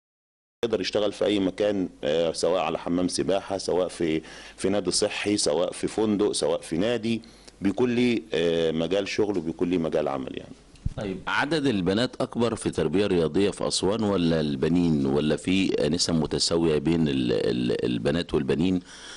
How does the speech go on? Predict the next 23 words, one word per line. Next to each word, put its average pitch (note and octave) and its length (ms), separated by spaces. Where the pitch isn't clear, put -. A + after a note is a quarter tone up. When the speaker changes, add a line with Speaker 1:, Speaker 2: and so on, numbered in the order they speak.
Speaker 2:
خاصة F#2+ 400
إن G2 500
مسألة E2+ 420
الإقبال F#2 380
على E2+ 180
كلية E2+ 320
التربية E2+ 360
الرياضية D#2 380
مسألة E2+ 380
طبعًا G2 260
م-، A2+ 220
م-، - 720
م-، - 600
ممكن B2+ 320
تبقى A2+ 200
موجودة G#2+ 340
عند G#2+ 220
ال-، A2 280
ال-، - 640
الشباب، F#2+ 360
البنات F#2 460
والولاد C#3 420
يعني. D#2 220